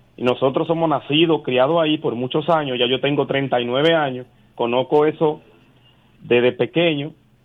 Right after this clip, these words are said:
y lamentablemente ellos quieren acabar con las pocas aguas que nos quedan.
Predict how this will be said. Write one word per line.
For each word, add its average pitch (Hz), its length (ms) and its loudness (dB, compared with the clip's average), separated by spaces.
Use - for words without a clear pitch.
y 117 80 -10
lamentablemente 131 800 0
ellos 139 180 -2
quieren 165 280 0
acabar 123 520 0
con 117 140 -2
las 110 140 2
pocas 147 300 0
aguas 143 260 -2
que 123 80 -6
nos 110 140 -6
quedan. 107 320 -4